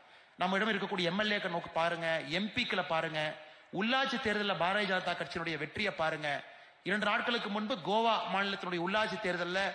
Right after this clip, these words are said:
முதல் கட்சியாக பாரதிய ஜனதா கட்சி வந்திருக்கிறது. அதற்கு ஒரு ரெண்டு நாளைக்கு முன்னாடி மகாராஷ்டிராவுடைய உள்ளாட்சி தேர்தல்ல முதல் கட்சியாக கிட்டத்தட்ட எண்பது சதவீத இடத்தை பாரதிய ஜனதா கட்சி வென்றெடுத்திருக்கிறது.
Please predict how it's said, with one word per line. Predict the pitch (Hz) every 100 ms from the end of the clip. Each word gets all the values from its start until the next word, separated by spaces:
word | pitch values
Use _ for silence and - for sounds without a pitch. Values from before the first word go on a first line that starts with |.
| - - - 165
முதல் | 190 247 240
கட்சியாக | - 190 208 233
பாரதிய | 180 185 175
ஜனதா | 160 151
கட்சி | 147 - 175
வந்திருக்கிறது. | 143 143 127 127 - - - -
அதற்கு | 156 214 285 247
ஒரு | 254
ரெண்டு | 233 226
நாளைக்கு | 233 226
முன்னாடி | 202 202 208 220 190
மகாராஷ்டிராவுடைய | 180 240 247 233 226 214 196 190 175
உள்ளாட்சி | 214 214 208
தேர்தல்ல | 190 180 175 175 185 - - - -
முதல் | 185 247 285 269
கட்சியாக | 196 202 175
கிட்டத்தட்ட | 175 175 226 185
எண்பது | 226 254 247
சதவீத | 226 208 202
இடத்தை | 185 196 202
பாரதிய | 165 185 190
ஜனதா | 180 180 165
கட்சி | 160 -
வென்றெடுத்திருக்கிறது. | 170 165 160 147 143 143